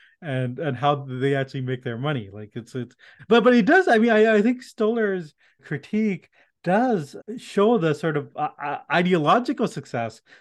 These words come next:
that they've had, like, like, not just, like, political success, but they have, like, you know, like, taken this, like, you know, I, I would say absurd and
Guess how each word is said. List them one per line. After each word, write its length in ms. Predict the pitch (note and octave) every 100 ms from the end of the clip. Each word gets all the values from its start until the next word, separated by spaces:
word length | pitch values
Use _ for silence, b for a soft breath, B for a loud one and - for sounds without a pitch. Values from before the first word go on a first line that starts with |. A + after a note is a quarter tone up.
| -
that 140 | D3
they've 200 | D3+ C#3+
had, 400 | B2+ B3 F3+ A2
like, 160 | C3+ C3+
like, 160 | C#3
not 200 | C#3+ E3+
just, 180 | F3 F3
like, 180 | D#3+ C#3
political 380 | - F#3 G#3+ F#3+
success, 460 | D3+ - C3 A#2+ - B B
but 140 | E3 D#3+
they 160 | E3+
have, 480 | C3 F3 G3 F#3 D3+
like, 300 | D3+ C#3+ C#3
you 80 | D#3+
know, 240 | C3+ B2+ b b -
like, 300 | C#3+ C3+ B2+
taken 400 | - E3+ E3 C#3+
this, 280 | C#3 C3 -
like, 220 | C#3 C3 _
you 160 | - F3+
know, 160 | D#3+ -
I, 280 | C3 B2 F#3
I 40 |
would 160 | G#3 -
say 120 | F3
absurd 500 | C#3+ - F3 E3+ D3
and 140 | B2+